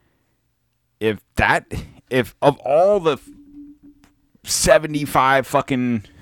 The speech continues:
<laughs> executive orders that he signed within the first month of being president,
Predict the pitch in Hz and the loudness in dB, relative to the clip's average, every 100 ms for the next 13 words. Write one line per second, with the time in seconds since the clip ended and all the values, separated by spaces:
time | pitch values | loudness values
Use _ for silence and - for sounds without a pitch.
0 | - - - - - 175 - 147 139 131 | -20 -20 -20 -16 -4 -2 -2 -4 -4 0
1 | 135 139 110 104 107 123 131 120 110 104 | 2 4 2 0 0 0 0 2 0 -2
2 | 104 113 127 123 127 113 120 113 117 123 | -6 -4 -4 -4 -6 -4 -4 -2 -2 -2
3 | 90 85 80 | -4 -6 -8